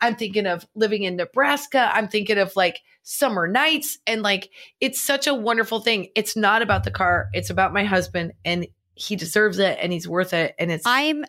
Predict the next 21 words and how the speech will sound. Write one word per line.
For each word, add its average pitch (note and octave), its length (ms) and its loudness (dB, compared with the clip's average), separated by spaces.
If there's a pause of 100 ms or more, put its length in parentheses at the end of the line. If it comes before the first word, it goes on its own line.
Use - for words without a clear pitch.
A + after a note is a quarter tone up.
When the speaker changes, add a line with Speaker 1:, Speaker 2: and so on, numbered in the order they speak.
(200)
Speaker 1:
it's G3 160 -12
really G#3 180 -2
cool. A3+ 40 -2
Speaker 2:
very G#3 540 0
happy F#3+ 460 -2
that E3+ 140 -6
he F#3 160 -12
got D#3+ 240 0
it - 140 -4
'cause F#3+ 200 -4
he A3 120 -2
does F3 340 0
deserve E3 440 2
it. C3+ 260 0
And G3 200 -2
look, D#3+ 240 2
it G3 140 0
was F#3 160 0
a G#3 60 2
better G3+ 400 0
decision G3+ 720 0